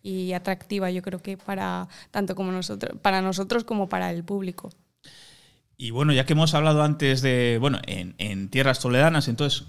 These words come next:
Speaker 2: ganáis con ese, con ese montaje, vais a la Copa de España,
Speaker 1: Sí.
Speaker 2: era vuestro debut, y bueno, el quedar en mitad de la tabla, eh, a, alguno que, que tiene en mente que el Madrid juega el sábado la Champions y tal, y aquí parece que solo está el que gana y el, y el subcampeón,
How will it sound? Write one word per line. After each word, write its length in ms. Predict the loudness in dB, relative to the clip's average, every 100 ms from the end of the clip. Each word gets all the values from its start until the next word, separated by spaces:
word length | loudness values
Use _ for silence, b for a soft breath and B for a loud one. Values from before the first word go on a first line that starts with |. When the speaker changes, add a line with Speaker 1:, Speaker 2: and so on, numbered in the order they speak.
| -16
Speaker 2:
ganáis 480 | -10 -2 0 0 -2
con 200 | -6 -4
ese, 500 | -4 -4 -4 -4 -6
con 140 | -6 -4
ese 120 | -2
montaje, 440 | -2 0 -2 -4 -10 -6
vais 180 | -2 2
a 40 |
la 100 | 2
Copa 180 | 2 2
de 60 | 2
España, 420 | 2 -2 -2 -6 B
Speaker 1:
Sí. 220 | B B B B 2
Speaker 2:
era 140 | 4
vuestro 320 | 6 4 2
debut, 400 | 2 2 2 -2 -10
y 100 | -8
bueno, 240 | -2 0
el 100 | 0
quedar 240 | -2 -4 -2
en 120 | 0
mitad 180 | -2 -2
de 60 | -2
la 160 | -2
tabla, 440 | -2 -2 -2 -6 -8
eh, 480 | -4 -2 0 -2 -2
a, 380 | -2 -2 -2 -4
alguno 460 | -2 0 0 0
que, 340 | -2 -2 -2 -2
que 100 | -2
tiene 300 | -2 -2 -2
en 60 | -2
mente 360 | 0 -2 -2 -2
que 500 | 0 2 4 2 0 B B
el 160 | -4
Madrid 360 | -2 2 2 2 0
juega 540 | 2 4 4 4 2
el 240 | 0 -2
sábado 720 | 0 2 2 2 0 0 -2 0
la 160 | 0
Champions 360 | 2 -2 0 -2
y 40 |
tal, 140 | -2 -2
y 40 |
aquí 180 | -2 -2
parece 280 | -2 0 0
que 80 | -2
solo 280 | 0 0 0
está 220 | 0 0
el 100 | 0
que 140 | 0
gana 280 | 2 4 2
y 120 | 0
el, 320 | 0 -2 -2 -2
y 60 |
el 80 | -4
subcampeón, 480 | -4 -6 -4 -4